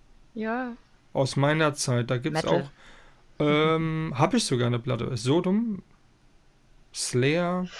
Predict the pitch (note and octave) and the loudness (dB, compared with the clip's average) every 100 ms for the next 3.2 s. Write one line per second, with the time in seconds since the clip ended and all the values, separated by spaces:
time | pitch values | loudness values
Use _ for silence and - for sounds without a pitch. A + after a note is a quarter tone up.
0 | - C#3 D3+ D#3+ C#3 C3 C3 F3 G#3 A3+ | -4 -2 -2 -2 -2 0 0 0 0 0
1 | - - - F#3 - A3 F#3 F#3+ G3 F#3 | -2 -18 0 2 6 4 6 4 4 0
2 | - F#3+ F3 - D3 C3+ C3+ C3+ - - | 4 4 6 2 0 0 -2 -8 -16 -12
3 | D3+ D#3+ | -8 -8